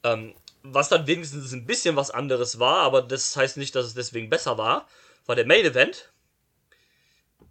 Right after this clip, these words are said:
um den Warrior Wrestling Women's Title. Thunder Rosa, die Championesse, verteidigt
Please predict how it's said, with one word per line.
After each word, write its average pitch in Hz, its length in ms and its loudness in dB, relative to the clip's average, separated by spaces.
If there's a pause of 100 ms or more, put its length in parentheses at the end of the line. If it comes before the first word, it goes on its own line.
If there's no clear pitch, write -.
(220)
um 151 120 -6
den 127 260 -4
Warrior 156 320 6
Wrestling 117 320 -4
Women's 175 320 -4
Title. 135 560 -6 (400)
Thunder 208 220 4
Rosa, 165 500 2 (520)
die 127 140 -14
Championesse, 135 520 -4
verteidigt 147 680 -4